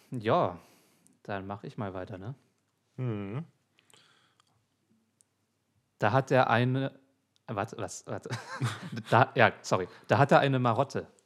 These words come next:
Speaker 1: Der hat eine, der hat eine
Speaker 2: Oh
Speaker 1: Marotte.
Speaker 2: mein Gott,
Speaker 1: Der
Speaker 2: Marotte.
Speaker 1: tickt nicht so ganz richtig.
Speaker 2: Ach, das heißt es? Ich würd sagen, ich dachte, eine Marotte wäre so eine schlechte Angewohnheit.
Speaker 1: Nee, der ist, das heißt so, jemand ist ein bisschen komisch, ein bisschen eigenartig.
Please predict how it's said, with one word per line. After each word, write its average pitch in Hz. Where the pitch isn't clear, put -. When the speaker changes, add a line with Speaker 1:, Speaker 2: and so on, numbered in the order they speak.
Speaker 1:
Der 120
hat -
eine, 117
der 113
hat 131
eine 143
Speaker 2:
Oh -
Speaker 1:
Marotte. 120
Speaker 2:
mein 85
Gott, -
Speaker 1:
Der 113
Speaker 2:
Marotte. 110
Speaker 1:
tickt -
nicht 110
so 110
ganz 95
richtig. -
Speaker 2:
Ach, -
das 180
heißt 180
es? 170
Ich 156
würd 180
sagen, 156
ich 135
dachte, -
eine 147
Marotte 127
wäre 131
so 127
eine 120
schlechte -
Angewohnheit. 87
Speaker 1:
Nee, 110
der 110
ist, -
das -
heißt 113
so, 104
jemand 107
ist -
ein -
bisschen -
komisch, 104
ein -
bisschen 104
eigenartig. 101